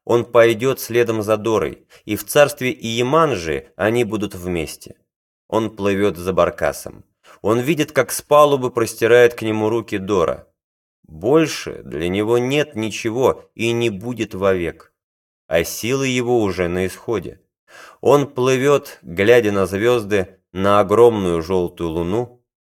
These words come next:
Разве страшно умереть, отыскивая любимую? Разве страшно утонуть, плывя навстречу любви?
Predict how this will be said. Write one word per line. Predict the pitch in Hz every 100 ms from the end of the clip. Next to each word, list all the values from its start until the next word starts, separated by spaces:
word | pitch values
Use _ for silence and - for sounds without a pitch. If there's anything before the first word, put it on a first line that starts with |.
| _ _
Разве | - 95 90 90
страшно | 90 - 113 147 143 - 98
умереть, | 85 87 98 135 127 - _ _ _
отыскивая | 92 - 117 - 117 110
любимую? | 107 117 131 98 71 _ _ _ _ _ _ _
Разве | 85 95 87 90 82 -
страшно | - - 113 135 123 - 95
утонуть, | 95 - 95 101 147 - _ _ _
плывя | 107 104 104 110 143
навстречу | 117 92 - 110 120 107
любви? | 110 107 131 - _